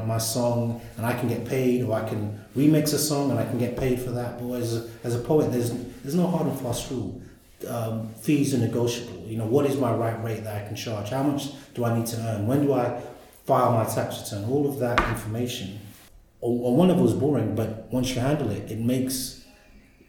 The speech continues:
you be able to be there year in, year out. And I, and I, you know, I wanna make a difference. I wanna, I want my son and daughter to look in my eye and say, "You know what? I'm really proud of my, or my, what my father does. And you know what? I wanna go for my dreams." And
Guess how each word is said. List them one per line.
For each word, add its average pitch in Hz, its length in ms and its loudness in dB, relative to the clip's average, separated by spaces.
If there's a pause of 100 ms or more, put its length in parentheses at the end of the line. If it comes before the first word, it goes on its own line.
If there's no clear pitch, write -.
(460)
you 120 100 2
be 113 180 2
able 117 240 2
to 113 140 -2
be 117 240 2
there 101 500 -2
year 107 260 -2
in, 104 100 0
year 104 120 2
out. 110 240 -2
And 104 80 -4
I, 113 80 2
and 113 240 -2
I, 120 360 0
you 113 80 -4
know, 110 80 0
I 113 60 0
wanna 123 220 2
make 113 180 0
a 101 80 -4
difference. 113 360 -4
I 110 60 0
wanna, 110 340 -2 (200)
I 110 60 -6
want 113 140 2
my 107 100 2
son 110 300 0
and 98 40 -2
daughter 107 260 0
to - 40 -4
look 110 180 -4
in 104 60 -6
my 104 220 0
eye 101 60 -2
and 101 80 -2
say, 98 180 -6
"You 101 100 -6
know 107 80 -2
what? 107 240 -6 (600)
I'm 95 120 -6
really 104 140 0
proud 104 200 -2
of 104 80 0
my, 104 220 -2
or 104 180 0
my, 101 140 -4
what 107 320 -4
my 104 100 0
father 104 320 -2
does. 104 300 -4
And 98 80 -2
you 104 80 0
know 107 100 0
what? 117 300 -2 (260)
I 110 40 -6
wanna 107 180 -2
go 110 100 -2
for 107 140 -4
my 107 220 0
dreams." 101 360 -4
And 92 180 -6